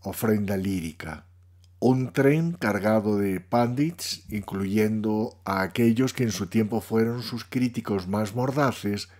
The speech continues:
viajó a Santiniketan para congratularle. Rabindranath recibió a sus huéspedes después de obligarlos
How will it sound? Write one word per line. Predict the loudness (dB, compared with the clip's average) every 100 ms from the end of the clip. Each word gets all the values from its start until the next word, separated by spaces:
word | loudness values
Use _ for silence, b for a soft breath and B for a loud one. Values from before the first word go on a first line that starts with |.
| B B
viajó | -2 4 6 4 0 -2 -2
a | -4
Santiniketan | -2 -2 0 -2 -2 -4 -4 -2 -2 -2
para | -4 -4
congratularle. | -6 -6 -6 -6 -4 -2 -2 -2 -10 -14 -18 _ _ _ _ _ _ _ -4
Rabindranath | 0 2 0 0 -2 0 0 0 -2 -4
recibió | -4 -6 -4 0 2 0
a | -2
sus | -4 -4
huéspedes | 0 0 0 -2 0 0 0
después | -2 -2 -4 -2
de |
obligarlos | 0 0 0 0 0 -2